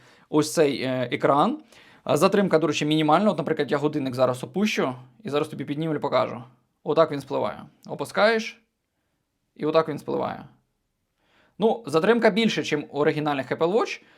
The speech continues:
але, в принципі, вони спрацьовують досить шустро. При тому, що це не на руці, то я так на вису роблю, можливо, вони трошки їм ще довше подумати треба. Е, то це результат дуже хороший. Якщо,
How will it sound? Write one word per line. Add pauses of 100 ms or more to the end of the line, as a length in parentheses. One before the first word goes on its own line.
(160)
але,
в
принципі, (680)
вони
спрацьовують
досить
шустро. (320)
При
тому,
що
це
не
на
руці,
то
я
так
на
вису
роблю, (280)
можливо,
вони
трошки
їм (200)
ще
довше
подумати
треба. (600)
Е,
то
це
результат
дуже
хороший. (140)
Якщо,